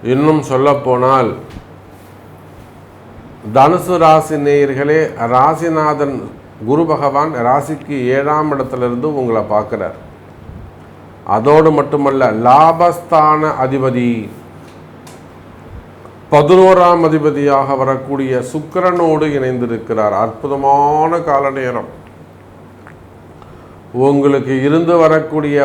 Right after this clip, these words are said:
பண கஷ்டங்கள், மன கஷ்டங்கள், தொழில் கஷ்டங்கள் அல்லது குடும்பத்தில் இருக்கக்கூடிய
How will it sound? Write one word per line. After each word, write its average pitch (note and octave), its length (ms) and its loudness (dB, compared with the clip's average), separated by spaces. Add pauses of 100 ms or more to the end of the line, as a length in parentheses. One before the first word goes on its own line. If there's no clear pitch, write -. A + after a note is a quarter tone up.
(140)
பண D#3 320 0
கஷ்டங்கள், C#3 600 -4 (320)
மன C#3+ 240 0 (120)
கஷ்டங்கள், C3 680 -8 (1800)
தொழில் F#3+ 400 2 (120)
கஷ்டங்கள் D3 680 -4 (480)
அல்லது D#3 240 0 (180)
குடும்பத்தில் D#3+ 600 -2
இருக்கக்கூடிய C#3+ 680 -6